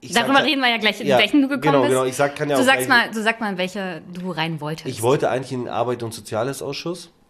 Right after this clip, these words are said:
Speaker 1: Das ist der, wo es so um Tarifverträge geht, Mindestlohn,
Speaker 2: Mhm.
Speaker 1: äh, aber auch solche Sachen wie Rente, also, sagen wir mal, so ganz klassisch sozialdemokratische Themen. Dementsprechend will die Hälfte der Fraktion da rein.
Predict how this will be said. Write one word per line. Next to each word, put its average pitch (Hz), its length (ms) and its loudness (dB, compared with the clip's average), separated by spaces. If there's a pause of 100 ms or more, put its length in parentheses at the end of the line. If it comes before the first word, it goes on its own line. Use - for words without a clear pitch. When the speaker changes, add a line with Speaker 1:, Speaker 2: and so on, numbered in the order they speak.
Speaker 1:
Das 117 160 -4
ist 113 140 -6
der, 113 180 0
wo 113 120 0
es 113 100 -4
so 107 160 0
um 107 160 -2
Tarifverträge 107 800 -2
geht, 107 280 -6
Mindestlohn, 101 1160 -2
Speaker 2:
Mhm. 101 40 -2
Speaker 1:
äh, 98 440 2 (560)
aber 98 320 2
auch 98 300 -2
solche 104 220 -4
Sachen 104 220 -4
wie 110 80 0
Rente, 101 840 -4
also, 113 160 -2 (200)
sagen 120 160 0
wir 131 60 6
mal, 123 40 4
so 120 160 -2
ganz 139 320 0
klassisch 117 480 -2
sozialdemokratische 104 1000 -4
Themen. 180 400 -4 (640)
Dementsprechend 117 680 -2
will 107 120 -4
die 107 100 -2
Hälfte 113 280 -4
der 101 120 -2
Fraktion 107 800 -6
da 104 200 4
rein. 90 320 -6